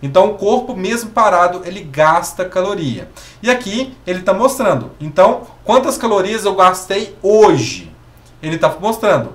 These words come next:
mil trezentos e noventa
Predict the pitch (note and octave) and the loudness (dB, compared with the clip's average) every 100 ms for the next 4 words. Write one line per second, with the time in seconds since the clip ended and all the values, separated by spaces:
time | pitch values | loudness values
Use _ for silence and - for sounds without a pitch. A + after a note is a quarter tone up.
0 | - C3 D3+ F3 F#3+ G#3+ G#3+ G#3+ G3+ D3+ | -12 -8 -4 -4 -6 -8 -6 -6 -4 -4
1 | D3 D3+ F#3 - - - - - D#3+ D#3+ | -6 -8 -14 -16 -18 -20 -20 -14 -6 -6
2 | - - D#3+ F#3 F3 C3+ C3+ C3+ C#3+ | -6 -10 -2 0 0 -2 -4 -4 -8